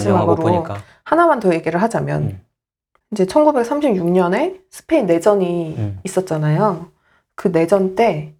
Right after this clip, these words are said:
Speaker 2: 미술관에 있는 그림들을 대피를 시킨 거예요.
Speaker 1: 음.
Speaker 2: <laughs> 그래서 대피를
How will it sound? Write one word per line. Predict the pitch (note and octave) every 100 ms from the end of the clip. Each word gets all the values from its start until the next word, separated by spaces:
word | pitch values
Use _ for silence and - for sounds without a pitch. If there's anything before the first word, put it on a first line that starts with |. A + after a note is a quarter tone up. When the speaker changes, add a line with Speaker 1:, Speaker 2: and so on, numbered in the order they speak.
| _ _ _ _ _ _ _ _ _ _
Speaker 2:
미술관에 | G#3+ G#3+ B3+ C4+ A#3 G3+ E3+
있는 | F3 F3
그림들을 | - G#3 G#3+ F#3+ D#3+
대피를 | E3 D3+ A#3+ F3
시킨 | F#3+ -
거예요. | D3+ A#2
Speaker 1:
음. | - A#2 G#2+ - - - - -
Speaker 2:
<laughs> | B4+ C#5 C5+ - - - _ _ _ _ _
그래서 | A3 G#3
대피를 | A3 A3 A#3+ C#4 E4+